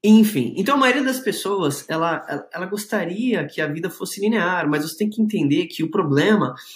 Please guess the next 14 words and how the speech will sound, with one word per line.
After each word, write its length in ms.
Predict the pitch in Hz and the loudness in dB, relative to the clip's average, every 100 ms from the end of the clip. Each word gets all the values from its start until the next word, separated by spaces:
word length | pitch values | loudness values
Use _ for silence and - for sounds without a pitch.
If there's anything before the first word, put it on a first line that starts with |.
| - | -8
as 140 | 139 143 | -4 -2
pessoas 360 | 156 - 226 | -2 0 2
de 80 | 208 | 2
sucesso, 720 | 208 151 - 151 190 - - - - - - | -2 -4 0 2 2 -2 -8 -10 -18 -18 -4
elas 280 | 151 165 202 | 0 2 2
entendem 440 | 196 208 240 226 | 2 2 4 2
que 120 | 214 | 2
o 40 | 208 | 0
problema, 640 | 196 147 160 220 196 151 160 | 0 2 2 4 2 2 0
ele 180 | 160 | 0
na 80 | 165 | 2
verdade 380 | 165 175 180 185 | 0 -2 -4 -4
é 80 | 170 | -2
uma 260 | 170 165 | 2 2